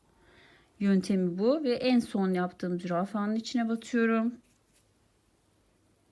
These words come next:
Evet, şimdi en son yaptığım zürafanın içine de battım.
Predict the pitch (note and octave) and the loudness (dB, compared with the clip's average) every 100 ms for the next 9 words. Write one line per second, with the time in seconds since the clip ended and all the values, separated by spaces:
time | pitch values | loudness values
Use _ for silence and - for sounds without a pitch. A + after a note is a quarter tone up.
0 | _ _ _ _ _ _ _ _ _ _ | _ _ _ _ _ _ _ _ _ _
1 | _ - - - - C#4 B3+ C#4 C4+ B3 | _ -2 -2 -6 -2 0 2 2 0 0
2 | G3+ G3 G3 F3+ F3+ G#3+ A3+ A#3 G#3+ G3+ | 0 -2 -2 -6 -4 -4 -4 -4 -4 -4
3 | - A#3+ G3+ F3+ F3 - G#3+ A3 C#4 | -4 -4 -4 -6 -8 -8 -2 0 0